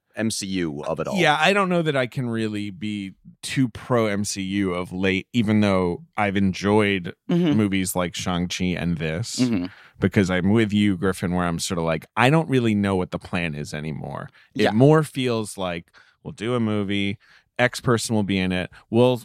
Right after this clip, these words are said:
Speaker 2: we'll force some fucking thing in there s-, to, to delight people. So the Illuminati thing sort of feels like that here, right?
Speaker 3: Yeah, I mean, we,
Speaker 2: Uh,
Speaker 3: we saw this movie together for the first time,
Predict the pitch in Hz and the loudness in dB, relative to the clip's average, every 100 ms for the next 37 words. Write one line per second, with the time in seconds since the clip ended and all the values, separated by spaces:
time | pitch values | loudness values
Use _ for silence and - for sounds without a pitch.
0 | - 139 151 - 151 139 - 135 127 - | -4 -4 -4 -2 0 0 -2 -4 -4 -2
1 | 110 107 104 - 98 92 92 92 92 87 | -4 -4 -10 -10 -10 -8 -8 -8 -8 -10
2 | 90 - 110 95 87 - 87 95 87 80 | -12 -10 -6 -4 -6 -10 -6 -2 -2 -4
3 | - 82 76 80 76 76 87 _ _ _ | -6 -8 -8 -8 -6 -6 -10 _ _ _
4 | - 104 95 95 95 92 90 87 87 82 | -6 -4 -2 0 2 4 4 2 0 -2
5 | 87 82 - 80 - 82 78 78 - 78 | -2 -2 -2 -6 0 0 0 -2 -2 -2
6 | 73 - 78 69 80 80 85 85 135 127 | -2 -4 -4 -4 -4 -2 0 -2 2 2
7 | 107 - 196 170 110 95 90 85 - - | 0 0 0 2 4 4 2 -2 -2 0
8 | 226 220 208 208 180 - 156 147 139 - | 2 0 -2 -2 -4 -2 0 0 -2 -4
9 | 127 120 107 - 98 98 | -6 -4 -6 -4 -4 -6